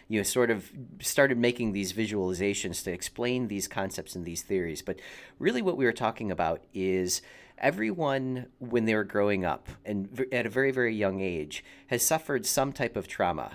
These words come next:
And as she, as she mentions, it doesn't necessarily mean that that is, you know, an abusive situation or anything like that. It could be just something like, you know, someone took your toy away or, or something along those lines when you were very, very, very little.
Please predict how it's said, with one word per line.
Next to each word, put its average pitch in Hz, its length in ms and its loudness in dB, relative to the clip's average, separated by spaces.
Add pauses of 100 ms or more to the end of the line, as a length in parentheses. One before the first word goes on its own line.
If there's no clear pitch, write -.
(160)
And 98 280 0
as 127 160 2
she, 127 260 -6 (140)
as 120 140 2
she 120 140 -4
mentions, 101 500 -2 (320)
it - 160 -6
doesn't 147 240 2
necessarily 117 460 0
mean 101 260 2
that 90 140 -4
that 90 280 4
is, 90 720 2
you 101 300 -2
know, 87 160 0
an 95 160 -2
abusive 92 720 0 (460)
situation 87 680 -4
or 87 60 0
anything 85 260 -4
like 82 180 -6
that. 80 220 -2
It 87 100 -10
could 139 180 -2
be 123 140 -2
just 107 200 -4
something 104 380 0
like, 98 220 -2
you 104 200 -2
know, 90 60 2
someone 110 300 2
took - 220 -10
your 123 80 -2
toy 104 340 2
away 71 300 0
or, 69 220 -10
or 92 100 -8
something 117 380 -2
along 90 220 -2
those 87 220 -4
lines 80 280 -6
when 92 100 -2
you 90 100 -2
were 87 160 -2 (360)
very, 151 220 4
very, 131 200 2
very 101 220 2
little. 92 360 -2